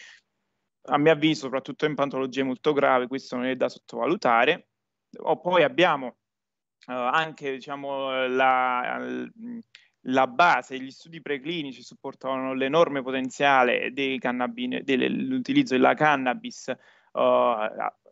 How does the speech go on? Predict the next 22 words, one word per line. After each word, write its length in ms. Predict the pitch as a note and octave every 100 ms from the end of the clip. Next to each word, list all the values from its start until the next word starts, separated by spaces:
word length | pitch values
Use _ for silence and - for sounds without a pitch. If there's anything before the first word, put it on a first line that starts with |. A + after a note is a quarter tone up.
| -
sia 320 | - F3 E3
nei 180 | C#3+ C#3
gliomi, 600 | B2+ C#3 D#3 C#3 B2 B2+
negli 140 | C3 C3+
altri, 1080 | B2 - C3 B2+ B2+ B2+ B2+ B2+ B2+ B2+
diciamo, 440 | B2 A#2+ C3 B2 B2+
alt-, 180 | A#2+ -
anche 300 | C3 B2+ B2+
altri 260 | A#2+ C3+
tipi 220 | B2 A#2+
di 100 | B2+
tumori, 400 | D3+ C4 C#3 C3
ma 300 | C3 B2+ B2+ -
in 120 | C3+
molte 320 | C3 C3+ -
patologie. 800 | A#2+ B2+ B2+ C3 B2 A#2 A2+ F3 - _ - - - _
E, 580 | - D#3 D#3 D#3 D#3 D3+
eh, 40 | D3+
ovviamente 1120 | D3+ D3+ D3+ D3 C#3+ F3+ F3+ F#3+ F#3 F3+ D3+
accumulare 720 | C#3+ - D#3 D3+ E3+ D#3 C#3
nuovi 260 | D3 D3
dati, 460 | C#3 C#3 C#3 A#2+ B2